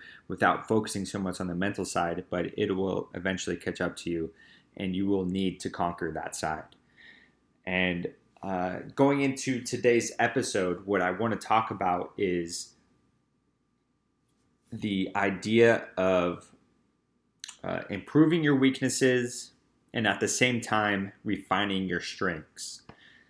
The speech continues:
Uh, yes, we want to focus on our weaknesses, whether it's our weak foot or,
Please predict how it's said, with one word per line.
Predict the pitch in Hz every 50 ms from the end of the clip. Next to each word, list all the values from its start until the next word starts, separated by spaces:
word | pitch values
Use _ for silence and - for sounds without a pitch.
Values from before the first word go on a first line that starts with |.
| _ _ _ _ _ _ - -
Uh, | 82 78 82 92 - - - - _ _ _ _ _ _ _ _ _ _ _ _ - 403 _ _ _ _ _ _ _ _ _ _ - - _ _ _ _ _ _ _ -
yes, | - 120 135 143 131 107 - - - -
we | 113 120
want | 120 110 117 123 123 123 113
to | - - - 123 117 113
focus | - - - 131 123 123 - 131 113 - - - -
on | - 117 110 107 107 95 - -
our | 110 107 107 104
weaknesses, | 101 107 110 110 - 110 104 - - 110 107 104 101 101 98
whether | 101 98 95 98 98 95
it's | 95 92 95 - - - - -
our | 98 98 95
weak | 87 92 101 95 - -
foot | - - - - 160 156 147 143 139 - - - - _ _ _ -
or, | 101 101 98 98 95 95 92 90 92 -